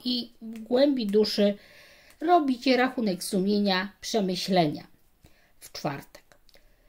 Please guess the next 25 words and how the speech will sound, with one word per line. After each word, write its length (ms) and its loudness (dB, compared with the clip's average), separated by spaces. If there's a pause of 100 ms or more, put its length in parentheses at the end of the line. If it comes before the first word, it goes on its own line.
(120)
E, 320 2
w 100 -8
piątek 600 4 (160)
spotkanie 680 2
z 60 -2
urzędnikiem, 720 6
osobą 460 2
ważną. 580 4 (640)
E, 240 4
trzeba 400 4
działać, 580 4
rozmawiać, 1040 0 (160)
e, 280 -2
może 320 0
jakiś 260 -2
dokument 460 0
trzeba 220 0
podpisać. 760 -2 (720)
Ważna 420 0
decyzja, 720 0 (540)
też 280 0
jest 280 -4
tutaj 320 -6
właśnie 680 -6 (640)
przemyślany 1000 0